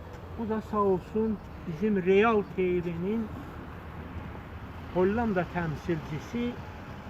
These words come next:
e, Xatirə xanım gətirmişdi. Onu da öyündükdik. Buraya gələn yüzlərcə ayın iyirmi altısında bu anıtımıza gələrək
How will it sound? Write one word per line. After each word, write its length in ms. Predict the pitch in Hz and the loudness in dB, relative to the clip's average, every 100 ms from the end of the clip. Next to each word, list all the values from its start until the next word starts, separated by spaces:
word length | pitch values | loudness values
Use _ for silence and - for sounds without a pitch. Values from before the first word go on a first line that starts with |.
| - - - - - - - - | -12 -12 -10 -10 -10 -12 -12 -8
e, 100 | 147 139 139 139 - | -8 -6 -6 -8 -4
Xatirə 420 | 175 - 208 220 | -4 0 2 2
xanım 380 | 202 165 156 151 - - | 0 0 0 -4 -8 -6
gətirmişdi. 720 | 165 - 160 151 139 - 208 214 | -6 -4 -6 -6 -6 -2 0 0
Onu 260 | 190 180 180 | 0 -2 0
da 200 | 185 190 - | 0 -2 -6
öyündükdik. 840 | 175 175 175 160 160 - 226 226 - - - - | -4 -2 -2 -4 -6 -4 -4 -4 -8 -10 -10 -4
Buraya 460 | 226 262 277 294 302 - - - - - | 2 6 6 6 0 -8 -10 -10 -6 0
gələn 500 | 208 214 240 233 214 | 4 4 6 4 2
yüzlərcə 920 | 165 185 175 208 214 190 - 175 160 - - - - - - - - | 0 2 6 8 6 4 -4 -4 -4 -8 -12 -12 -10 -10 -10 -14 -8
ayın 300 | 156 185 196 | -2 0 0
iyirmi 280 | 180 170 175 | 0 0 0
altısında 640 | 160 - - 175 175 180 170 - - | -2 -4 -4 -4 -2 -2 -2 -4 -6
bu 100 | 175 170 170 - - - - 196 | -4 -4 -6 -8 -8 -8 -2 2
anıtımıza 600 | 202 190 180 185 185 190 | 2 2 0 -2 0 -2
gələrək 560 | 165 165 170 175 160 | -2 -2 -2 -2 -2